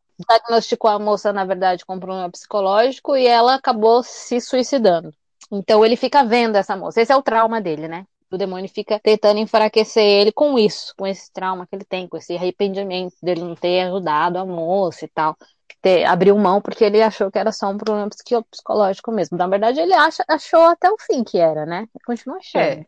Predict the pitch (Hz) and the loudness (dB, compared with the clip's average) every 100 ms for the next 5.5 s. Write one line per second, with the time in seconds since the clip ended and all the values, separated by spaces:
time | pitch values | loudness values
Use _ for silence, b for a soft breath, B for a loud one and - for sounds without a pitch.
0 | _ _ - 170 190 190 190 202 185 190 | _ _ -12 -6 -4 -2 -4 -4 -4 -4
1 | 233 277 - 151 - 156 151 160 - 151 | -4 -4 -2 -4 -4 -10 -8 -8 -8 -12
2 | 143 143 147 151 156 160 - - 156 143 | -10 -8 -6 -4 -6 -10 -12 -6 -4 -2
3 | 143 - 135 127 127 147 139 135 - 175 | -4 -8 -10 -10 -10 -6 -6 -8 -6 0
4 | 160 156 196 - 247 294 277 196 190 202 | 2 4 2 -2 -4 -2 0 2 2 2
5 | 226 226 233 220 | 0 0 2 4